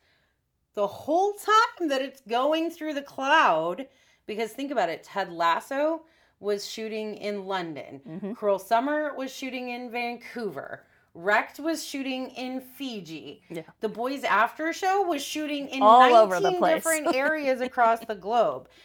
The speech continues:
Speaker 1: So all of these things, all of that media, it existed only on one drive. And then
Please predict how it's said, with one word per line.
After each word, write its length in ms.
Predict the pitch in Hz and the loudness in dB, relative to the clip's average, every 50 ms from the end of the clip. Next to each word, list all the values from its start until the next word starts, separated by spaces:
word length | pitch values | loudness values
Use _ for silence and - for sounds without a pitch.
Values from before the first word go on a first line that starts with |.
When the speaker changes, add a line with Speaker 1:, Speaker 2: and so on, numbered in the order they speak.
| - _ _ | -20 _ _
Speaker 1:
So 280 | - - 254 226 214 - | -8 -2 0 0 0 2
all 340 | - 196 226 269 330 381 392 | 4 6 8 8 8 6 4
of 160 | 370 311 277 | 2 0 -4
these 280 | 277 262 247 254 240 | -6 -8 -8 -8 -10
things, 640 | - - 370 349 285 220 202 190 196 196 202 196 - - | -8 -8 -6 -4 -4 -4 -4 -4 -4 -6 -8 -10 -6 -2
all 280 | - 190 214 240 285 311 | 2 4 4 4 4 2
of 160 | 302 - 240 | -2 -4 -2
that 260 | 262 247 226 202 214 | 0 0 0 0 -2
media, 520 | 220 240 269 247 226 180 165 156 156 147 - - | -6 -10 -8 -8 -6 -4 -4 -4 -4 -4 -6 -6
it 120 | 190 202 | -6 -6
existed 520 | 202 190 175 165 208 220 214 - 214 202 - - | -6 -6 -8 -8 -10 -10 -10 -10 -12 -12 -8 -6
only 340 | 180 202 214 233 233 220 196 | -6 -6 -6 -6 -6 -6 -6
on 280 | 180 170 165 151 143 _ _ _ | -6 -6 -8 -10 -14 _ _ _
one 680 | - 147 147 151 156 156 160 165 175 190 208 214 214 - _ _ _ 170 165 160 | -20 -14 -10 -8 -6 -6 -6 -8 -8 -10 -12 -12 -14 -18 _ _ _ -20 -20 -16
drive. 800 | 156 175 175 185 196 180 151 - - - - - - 73 - - - _ _ _ _ _ _ _ _ _ _ _ - | -14 -8 -4 0 0 0 0 0 -4 -8 -16 -18 -18 -20 -20 -20 -20 _ _ _ _ _ _ _ _ _ _ _ -10
And 260 | 185 175 165 160 156 | -8 -8 -8 -8 -6
then 480 | 165 165 185 208 226 254 285 311 320 | -6 -6 -4 -6 -6 -6 -8 -8 -10